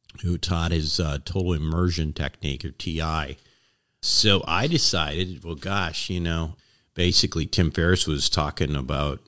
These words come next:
my story, like, spent his entire, like, you know, didn't learn to swim as a little kid, and then all of a sudden trying to catch up, and no one could teach him. And that was kinda where I was. I did, like, numerous, like, tr-, tries at it back in my twenties and then thirties, and then I kinda had given up.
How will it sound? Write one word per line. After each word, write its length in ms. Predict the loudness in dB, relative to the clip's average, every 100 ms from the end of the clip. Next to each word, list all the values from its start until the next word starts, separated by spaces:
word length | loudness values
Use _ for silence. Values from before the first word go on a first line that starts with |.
| _
my 240 | -10 -6 0
story, 600 | 0 2 2 4 0 -4
like, 340 | -6 -8 -10 -4
spent 380 | -4 -2 -2
his 140 | -2 -2
entire, 540 | -4 -2 -2 0 -2
like, 400 | -2 -2 -4 -6
you 80 | -4
know, 220 | -4 -6 -12 -20 _
didn't 180 | 0 2
learn 140 | 4 4
to 60 |
swim 260 | 4 2 2
as 140 | 2
a 40 | 0
little 200 | -2 -4
kid, 340 | -2 0 2
and 180 | 0 -2
then 120 | -2
all 80 | 0
of 60 | 0
a 20 |
sudden 200 | 0 -2
trying 200 | -2 -2
to 80 | -4
catch 320 | -8 -4 0
up, 180 | 0 0
and 100 | -2
no 100 | 0
one 140 | -2
could 160 | -4 -2
teach 280 | -2 -2
him. 80 | -2
And 260 | -2 -4 -10 -20 -18 -20 -8
that 100 | -2
was 120 | 0
kinda 220 | 2 2 2
where 160 | 4
I 100 | 4
was. 120 | 4
I 80 | 2
did, 80 | 2
like, 180 | 2 0
numerous, 720 | -4 -2 -2 -2 -2 -4 -8
like, 280 | -8 -8 -10 _ _ _ _
tr-, 160 | -16 -16 _
tries 460 | -8 -2 0 0 0
at 240 | 0 0
it 220 | 0 0 -2
back 280 | -2 0
in 100 | -2
my 120 | -2 -4
twenties 600 | -2 0 2 2 0 -2
and 120 | -4
then 180 | -4 -2
thirties, 560 | 0 2 2 2 2
and 300 | 2 4 6
then 140 | 4 4
I 100 | -2
kinda 260 | -6 -4
had 260 | -2 -4 -2
given 280 | 0 0 0
up. 280 | 0 -2